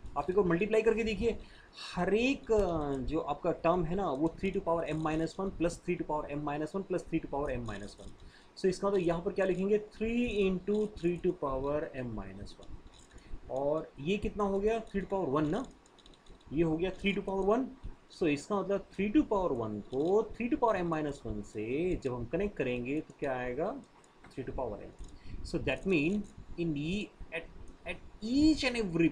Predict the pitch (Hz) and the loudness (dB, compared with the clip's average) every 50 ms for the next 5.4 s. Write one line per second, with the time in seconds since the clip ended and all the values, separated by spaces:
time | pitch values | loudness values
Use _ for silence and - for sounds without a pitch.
0 | - - 117 104 104 104 107 113 120 135 156 180 196 214 208 208 - - - 113 | 2 -2 -2 -2 -2 -2 -2 -2 0 0 2 2 2 2 0 -2 -8 -12 -14 -6
1 | 107 143 185 214 220 214 185 127 110 117 107 98 87 87 98 95 98 104 113 131 | -2 0 0 2 2 0 0 0 0 -2 -2 -4 -6 -10 -12 -10 -8 -6 -2 -2
2 | 165 196 185 - - 104 92 - - - - - - - - - - - - - | -2 -2 -4 -6 -10 -12 -12 -10 -14 -14 -16 -18 -20 -20 -20 -20 -20 -20 -20 -20
3 | - - - - - - - 113 117 117 - 147 135 - 151 151 151 156 147 151 | -20 -20 -20 -18 -16 -12 -8 -8 -8 -6 -6 -6 -4 0 0 2 2 2 2 2
4 | 143 139 143 147 175 196 208 214 208 175 - - - - - - 175 170 - - | 2 2 0 0 0 -2 -2 -2 -4 -6 -8 -12 -12 -14 -4 -2 -2 -2 -2 0
5 | 170 - 160 - 151 175 202 - | 0 0 0 2 0 0 0 -2